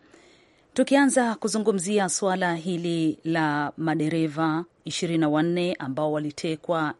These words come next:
nyara nchini Jamhuri ya Kidemokrasia ya Kongo na kikundi cha waasi cha Mai Mai Juni ishirini na tisa mwaka huu, kuna mengi ya kuangaliwa na mengi ya kuzungumzwa ambayo pengine wewe msikilizaji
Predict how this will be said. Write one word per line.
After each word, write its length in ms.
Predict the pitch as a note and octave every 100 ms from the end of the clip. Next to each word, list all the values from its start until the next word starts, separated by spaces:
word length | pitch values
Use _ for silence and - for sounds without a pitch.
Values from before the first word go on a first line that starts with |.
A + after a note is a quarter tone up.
| -
nyara 560 | E3 D#3+ D3+ D#3+ D#3+ -
nchini 420 | D3 D#3 - D#3 D#3
Jamhuri 440 | D3+ D#3 D#3+ D#3
ya 60 | D3+
Kidemokrasia 680 | D#3 D#3 D#3 - D3 D3
ya 60 | C3
Kongo 480 | - A3 G#3+ G#3 - - - -
na 100 | G3
kikundi 560 | G#3 - G#3 G3 F3+
cha 340 | F3 G3 F3 D3+
waasi 560 | - E3 E3+ E3+ - F3+
cha 140 | -
Mai 200 | D#3+ D#3
Mai 340 | E3+ F#3 E3+ D3
Juni 280 | F3 E3
ishirini 680 | D#3+ E3 - E3 E3+ D#3+ D#3 -
na 120 | D3+
tisa 380 | D3 - A3 D#3
mwaka 240 | D3 C#3 C3+
huu, 300 | C#3+ C3 - _ - - - -
kuna 220 | B3+ A#3+
mengi 340 | A#3 A3+ G3+
ya 80 | F#3
kuangaliwa 720 | - F3+ D#3+ D3 C3+ A#2 G#2 -
na 120 | G#3
mengi 260 | G#3 G#3
ya 60 | G3
kuzungumzwa 760 | G3 F3+ F3+ F#3 G#3 F3+ E3+ -
ambayo 440 | D#3+ D#3 E3 E3
pengine 500 | D#3 G3 G3+ C4+ A#3 G#3
wewe 280 | F#3 B3 A#3
msikilizaji 840 | - A3+ G#3+ G3+ G3 D#3 D3